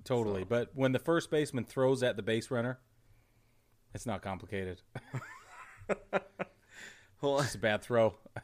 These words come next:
Speaker 1: <laughs>
Speaker 2: well, and the thing, too, though, is, like, I remember being, uh, like, coming up as a catcher, and, uh, they always told me, like, on a bunt, if you field it close to the line, you see the runner is about halfway and in fair territory, just hit him in the back.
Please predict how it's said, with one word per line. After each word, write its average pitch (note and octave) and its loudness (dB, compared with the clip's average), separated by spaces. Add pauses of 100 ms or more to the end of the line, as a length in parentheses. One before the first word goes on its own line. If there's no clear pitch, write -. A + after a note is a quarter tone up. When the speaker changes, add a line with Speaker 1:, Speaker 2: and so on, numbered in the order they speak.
(260)
Speaker 1:
<laughs> - -20
Speaker 2:
well, C#3+ 0
and C3+ -2
the B2+ -4
thing, D3 -4
too, B2+ 4
though, G#2 2
is, G2 -4
like, G2 -2
I G#2+ 2
remember A#2 -2
being, G#2 -4 (480)
uh, G2+ -4
like, F#2 -2
coming G#2+ -4
up F#2+ -6
as F#2 -4
a F#2 -8
catcher, F#2+ -4 (380)
and, G2 -4
uh, G2 -4
they F#2+ -2
always G2 -4
told G#2 -4
me, G2 -6
like, E2 -6 (320)
on G#2+ -4
a F#2+ -4
bunt, G2+ -6 (120)
if G2 -10
you G#2 -8
field G#2 -4
it - -8
close G#2+ -4
to G#2+ -8
the G2 -6
line, G2 -6
you G2 -10
see - -10
the G#2 -4
runner G2 -4
is G2 -6
about G2 -6
halfway G#2 -4 (280)
and G#2 -8
in G#2 -8
fair G#2 -2
territory, G2+ -2
just G2 -14
hit G2+ -4
him F#2 -8
in E2+ -16
the D#2+ -16
back. - -16